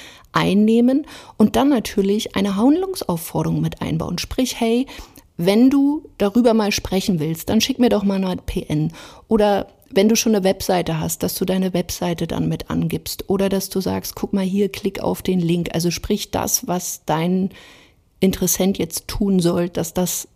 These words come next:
auch mit eingebaut wird. Sprich die typische Handlungsaufforderung, der Call to Action. Zusammenfassend, erfinde das Rad doch bitte nicht neu und setz dich auf deinen Hintern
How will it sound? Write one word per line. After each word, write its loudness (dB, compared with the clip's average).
auch -2
mit -2
eingebaut 2
wird. -8
Sprich -6
die -4
typische -2
Handlungsaufforderung, 0
der -2
Call 0
to -4
Action. -4
Zusammenfassend, 2
erfinde 2
das -4
Rad -8
doch -6
bitte -4
nicht -4
neu 2
und 2
setz -2
dich -4
auf -6
deinen -2
Hintern 0